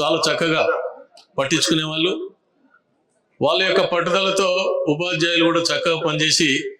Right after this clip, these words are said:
ఈ పాఠశాల యొక్క కీర్తిని నలు దేశాలకు వ్యాపింపజేయడం జరిగింది. ఇక టోర్నమెంట్ విషయానికి వస్తే ఈ గ్రామంలో చాలా మంది క్రీడాకారులు అనేక విభాగాల్లో ఉన్నారు. వాలీబాల్, కబడ్డీ, బ్యాడ్మింటన్,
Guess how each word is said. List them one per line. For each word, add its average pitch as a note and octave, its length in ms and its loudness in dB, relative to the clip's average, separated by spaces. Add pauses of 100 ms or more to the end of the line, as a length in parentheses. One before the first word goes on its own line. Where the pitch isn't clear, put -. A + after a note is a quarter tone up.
(540)
ఈ D3 160 2
పాఠశాల D#3 440 2
యొక్క D3+ 240 0
కీర్తిని C#3+ 680 0 (400)
నలు C3+ 240 0
దేశాలకు D3 340 0
వ్యాపింపజేయడం C3 680 0
జరిగింది. G2 440 -2 (1000)
ఇక D3+ 180 -2
టోర్నమెంట్ F3 500 0
విషయానికి F3+ 380 0
వస్తే F3+ 260 0
ఈ D3+ 60 0
గ్రామంలో E3+ 440 -2
చాలా E3+ 200 -2
మంది E3 440 0 (400)
క్రీడాకారులు D#3+ 960 0 (380)
అనేక D#3 280 0
విభాగాల్లో D3+ 600 0
ఉన్నారు. D3 460 -2 (220)
వాలీబాల్, C#3 680 0
కబడ్డీ, C3+ 480 0
బ్యాడ్మింటన్, C3 600 -2